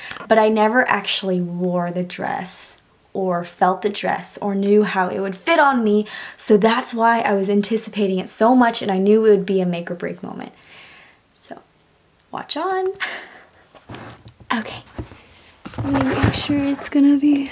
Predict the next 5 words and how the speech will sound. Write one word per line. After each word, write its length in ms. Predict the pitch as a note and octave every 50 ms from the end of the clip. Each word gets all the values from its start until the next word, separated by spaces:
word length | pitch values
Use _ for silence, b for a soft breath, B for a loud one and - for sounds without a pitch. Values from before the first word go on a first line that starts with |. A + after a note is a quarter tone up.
| B B B B B B B B _ _ _ B B B B B B B B B B B -
okay, 360 | - C#4+ C#4 C#4 - B B B B B B B B B
we're 100 | A#3+ A3+
good. 240 | G#3 A3+ - - - - - - - - - - -
Down 280 | G#3+ G#3+ G#3+ G#3+ G#3+
here, 200 | A#3 G#3+ A3 -